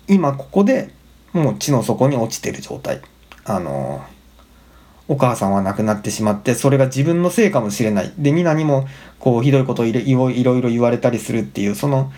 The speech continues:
一番辛い状態に今改めて落ちてしまったわけなんですね。で、前半は笑顔を、あのー、まあ、明るい感じだったんですけど、今はもう本当に死人のように凍りついてます、主人公は。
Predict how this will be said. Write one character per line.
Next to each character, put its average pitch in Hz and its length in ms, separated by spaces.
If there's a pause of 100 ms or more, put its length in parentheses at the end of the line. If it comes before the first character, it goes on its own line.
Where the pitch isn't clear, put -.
(720)
一 202 200
番 196 220
辛 196 220
い 170 100
状 156 180
態 147 200
に 165 260 (640)
今 131 280
改 143 220
め 139 80
て - 80
落 127 140
ち - 40
て 113 80
し 110 120
ま 104 80
っ 101 60
た 107 100
わ 101 60
け 104 60
な 98 100
ん - 60
で - 60
す - 100
ね。 185 160
で、 151 120
前 156 200
半 185 200
は 185 60
笑 180 180
顔 160 160
を、 131 440 (460)
あ 120 140
の 107 540
ー、 - 20
ま 113 540
あ、 143 120
明 156 80
る 160 80
い 131 60
感 131 180
じ 127 80
だ 139 80
っ 139 80
た 127 100
ん 110 40
で 104 80
す 101 100
け 147 80
ど、 143 340
今 170 220
は 107 140
も 110 220
う - 20
本 151 200
当 165 160
に 151 100
死 151 180
人 196 280
の 220 100
よ 226 180
う - 20
に 107 300 (180)
凍 127 220
り 113 140
つ 131 120
い 110 120
て 92 400
ま 107 180
す、 - 140
主 - 140
人 104 220
公 80 160
は。 69 140